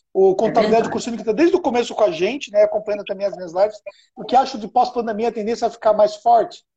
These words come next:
Speaker 1: Sim. A gente tem mudanças comportamentais, e essas mudanças comportamentais vão intensificar ainda mais,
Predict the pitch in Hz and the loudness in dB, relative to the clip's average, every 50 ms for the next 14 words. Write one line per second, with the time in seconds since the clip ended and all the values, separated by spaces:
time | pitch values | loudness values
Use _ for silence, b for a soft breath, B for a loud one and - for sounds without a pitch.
0 | _ _ _ - - - - 247 240 214 180 151 - - B B B B B - | _ _ _ -18 -16 -12 -10 -8 -8 -8 -8 -10 -10 -14 B B B B B -6
1 | - 175 208 196 - - 262 269 294 269 196 254 277 277 285 269 - - 254 220 | -4 -4 -4 -6 -6 -4 -2 0 0 2 2 2 2 2 0 -4 -6 -8 -6 -4
2 | - 233 220 - 226 208 202 190 - - 185 190 190 208 233 277 320 - - - | -4 -2 0 0 0 0 0 -4 -4 0 2 4 4 4 4 2 2 -2 -6 -12
3 | - - _ _ _ _ _ _ 208 208 214 220 226 240 254 - - 214 190 233 | -18 -20 _ _ _ _ _ _ -10 -8 -4 2 2 2 2 2 -2 -6 -6 -6
4 | 220 180 254 233 240 269 - - - 220 240 226 - 220 214 208 208 - 240 233 | -2 -2 -2 -2 -2 -6 -8 -8 -8 -6 -6 -2 0 0 -2 0 0 0 0 0
5 | 190 190 240 262 277 285 269 - 277 254 - - 247 - - 247 247 247 247 269 | 0 0 0 2 2 2 -2 -6 -8 -8 -10 -12 -16 -8 -6 -6 -6 -4 -2 -2
6 | 302 277 254 226 240 262 311 311 - - | 0 0 0 0 0 0 0 -2 -6 -14